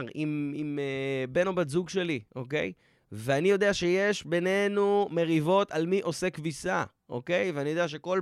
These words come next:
פעם יש על זה עניין מי עושה כביסה, ולא נעים, כי אני מגיע מאוחר, והיא מגיעה מוקדם, ולא יודע מה. ואני יודע שאם אני אומר את זה בצורה מסוימת, ואני יודע שאם אני זורק את זה בצורה מסוימת, זה ירגיש לא טוב לצד השני,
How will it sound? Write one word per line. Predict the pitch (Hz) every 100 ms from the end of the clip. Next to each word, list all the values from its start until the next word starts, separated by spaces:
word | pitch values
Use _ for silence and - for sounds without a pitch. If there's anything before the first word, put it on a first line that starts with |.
| 170
פעם | 185 190 196 190 190
יש | 185 175
על | 165
זה | 151
עניין | 165 165 175 180 170
מי | 175
עושה | 156 170
כביסה, | 139 151 143 175 180 185 180 - _ _
ולא | 135 165 180
נעים, | 170 180 196 196 190
כי | 170 160
אני | 175 175
מגיע | 170 170 175
מאוחר, | 170 165 156 190 190 185 185 175
והיא | 170 170
מגיעה | 175 165 170 170
מוקדם, | 170 147 175 180 180 170
ולא | 165
יודע | 170 165
מה. | 165 - _ _ _ _ _ _ _ _ _ _ _ _ _
ואני | 117 123
יודע | 214 247
שאם | 208 220
אני | 214 196 - _ _ _ _
אומר | 135 143 220 277
את |
זה | 220
בצורה | 185 170 147 123
מסוימת, | 117 117 101 90 85 82
ואני | 117
יודע | 147 185
שאם | 185 196
אני | 190 156
זורק | 156 185 233
את | 240
זה |
בצורה | 220 185 180 156
מסוימת, | 139 - 117 104 95 90 _ _ _ _
זה | - 135
ירגיש | 147 190 175
לא | 190
טוב | 202 160
לצד | 143 160
השני, | 156 135 127 175